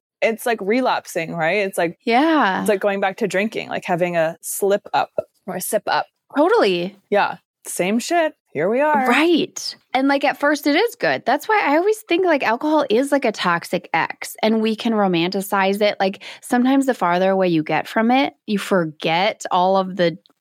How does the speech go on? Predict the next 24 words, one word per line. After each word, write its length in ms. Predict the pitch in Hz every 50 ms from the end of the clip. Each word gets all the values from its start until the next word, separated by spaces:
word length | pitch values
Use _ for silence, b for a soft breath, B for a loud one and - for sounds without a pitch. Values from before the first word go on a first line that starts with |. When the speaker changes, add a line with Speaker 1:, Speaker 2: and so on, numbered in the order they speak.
| _ _ _
Speaker 2:
bullshit 580 | - 180 175 185 185 196 - - 254 240 233 -
that 100 | 208 185
it 160 | 165 - - _
brings 580 | 147 147 160 180 208 220 226 226 226 220 214
and 100 | 202 180
you 80 | 175 175
romanticize 1120 | 165 160 160 160 175 190 214 214 214 220 208 - - 214 202 202 208 208 208 202 208 -
and 120 | 220 202 190
you 100 | 185 185
see 340 | 180 - - - 220 220 220
it 60 | 220
on 160 | 208 190 190
T 200 | 180 - - 196
V 260 | 190 - 247 247 247 254
and 80 | 247
it 80 | 226 190
looks 180 | 220 233 254
so 140 | - - -
nice 460 | 254 214 220 233 233 240 240 233 -
and 100 | 240 233 -
everyone 360 | - 233 240 247 240 233 226
else 240 | 220 233 247 247 -
has 280 | - 233 240 233 226
it 40 | 240